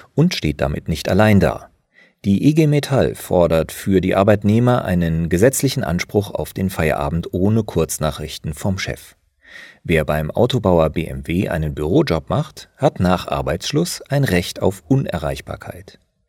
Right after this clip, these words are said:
Wer will, kann seinen Account so einstellen, dass abends und am Wochenende eintreffende Mails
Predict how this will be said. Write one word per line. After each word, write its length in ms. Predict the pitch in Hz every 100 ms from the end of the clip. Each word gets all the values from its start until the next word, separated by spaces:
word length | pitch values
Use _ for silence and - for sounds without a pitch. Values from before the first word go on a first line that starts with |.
| - - - -
Wer 160 | 107
will, 160 | 156 214
kann 240 | 120 101
seinen 280 | 87 85 87
Account 520 | 78 - 85 90 -
so 300 | - 87 165
einstellen, 640 | - 73 73 - 69 110 131
dass 260 | - -
abends 420 | - 78 107 107 -
und 200 | 92 -
am 120 | 78
Wochenende 540 | 87 113 107 101 113
eintreffende 560 | 104 110 - 98 95 85
Mails 500 | 76 73 101 117